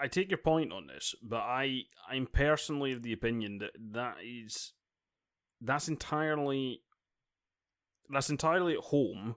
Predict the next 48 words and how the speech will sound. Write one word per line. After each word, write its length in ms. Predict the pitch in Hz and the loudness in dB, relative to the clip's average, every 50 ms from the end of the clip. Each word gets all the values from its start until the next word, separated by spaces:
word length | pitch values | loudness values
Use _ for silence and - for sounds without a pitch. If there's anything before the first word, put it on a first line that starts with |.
| - _ | -10 _
with 140 | - 117 117 | -8 -6 -2
the 100 | 117 120 | 0 0
other 140 | 117 117 110 | 0 0 0
characters 540 | - 123 120 113 113 110 - - 117 110 101 | 2 2 2 2 2 0 -4 -6 -8 -8 -6
in 60 | 107 | -8
the 80 | 104 101 | -6 -4
film 260 | - 120 117 113 104 | -4 -4 -2 -4 -6
to 80 | - 104 | -8 -10
me, 140 | 104 98 98 | -12 -12 -10
in 100 | 104 104 | -10 -8
the 60 | 101 | -6
sense 260 | - 127 117 113 107 | -6 -4 -4 -4 -4
that 140 | 117 110 104 | -6 -6 -6
they, 180 | 127 131 131 - - 135 | -6 -6 -6 -6 -4 -2
every 260 | 139 151 165 180 208 | -2 -2 -2 -2 -4
single 480 | 196 - - 160 160 160 156 143 131 113 | -4 -2 -2 0 0 0 0 0 -2 -2
character 800 | - - - 143 139 127 104 - - - - - - - - - _ _ - - - - - - - _ _ _ - | -4 -4 -4 -2 -2 -4 -4 -8 -12 -16 -16 -16 -14 -14 -16 -16 _ _ -20 -20 -20 -20 -20 -20 -20 _ _ _ -2
in 180 | 135 139 139 | 0 2 2
this 200 | 135 127 120 - | 2 2 0 0
film, 440 | - - 120 110 101 98 95 98 92 | -2 -2 -2 -2 -2 -2 -4 -8 -10
from 680 | - - - 117 117 113 113 110 110 110 110 107 104 - _ _ _ _ _ _ _ _ - | -10 -6 -2 0 2 2 2 2 0 -2 -4 -6 -8 -10 _ _ _ _ _ _ _ _ -10
the 80 | 143 - | -10 -6
kids 580 | - - 147 151 147 139 135 123 113 - - - _ - | 0 2 4 4 4 2 -2 -4 -4 -4 -4 -6 _ -16
through 340 | - - 123 131 131 135 | -8 -4 -2 0 0 -2
to, 720 | 123 - - - 131 127 120 117 117 117 117 113 110 110 - - - | -2 -6 -8 -6 -4 -4 -4 -4 -4 -4 -4 -4 -6 -6 -8 -10 -10
uh, 280 | 110 107 104 101 98 | -8 -6 -6 -4 -4
Ruiz, 680 | 95 98 110 110 120 131 139 135 135 131 127 117 104 - - - | -4 -4 -4 -2 0 0 2 2 0 0 0 0 -2 -4 -8 -12
through 300 | - - 107 107 104 98 | -12 -8 -8 -6 -6 -6
to 220 | - - 113 95 | -6 -8 -8 -8
Chris, 500 | - - - 131 127 113 - - - - - - - - - _ _ _ _ _ | -8 -6 -2 -2 0 0 0 -2 -4 -6 -8 -14 -20 -20 -20 _ _ _ _ _
all 120 | - 131 147 | 0 0 2
the 60 | 151 | 4
rest 240 | 143 135 131 120 - | 4 2 2 0 -2
of 60 | 110 | -4
them, 160 | 104 104 87 113 | -8 -8 -10 -8
the, 100 | 123 123 95 78 82 110 131 | -6 -6 -6 -8 -12 -14 -8
the 120 | 120 117 | -6 -6
various 420 | 113 110 139 165 175 202 202 175 - | -2 2 4 4 4 2 0 0 0
things 220 | - 170 165 151 | 0 2 2 0
that 100 | 143 127 | 0 -2
we 60 | 127 123 | -4 -2
learn 380 | 117 117 120 123 123 123 120 | 0 2 4 4 4 2 2
about 240 | 110 110 110 107 82 | 0 0 -2 -2 -4
them, 180 | 107 104 104 104 | -8 -8 -6 -6
the 80 | 104 | -6
way 240 | 104 104 113 113 113 | -4 -2 -2 -2 0
they 220 | 107 110 104 107 | 0 -2 -2 -2
act, 500 | 113 117 110 98 98 87 - - - - | -2 -4 -4 -6 -8 -10 -14 -18 -20 -20